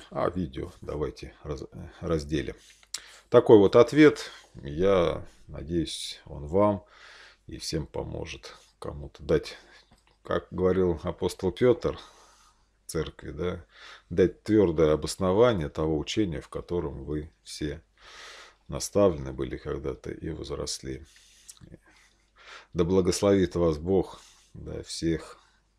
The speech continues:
мудро, верно проповедовать и действительно приводить людей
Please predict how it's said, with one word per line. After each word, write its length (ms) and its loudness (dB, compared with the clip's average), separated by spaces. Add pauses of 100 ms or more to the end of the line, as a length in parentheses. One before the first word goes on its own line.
(420)
мудро, 380 0
верно 440 2
проповедовать 1000 0
и 40 -20
действительно 600 -8
приводить 600 -6
людей 580 -6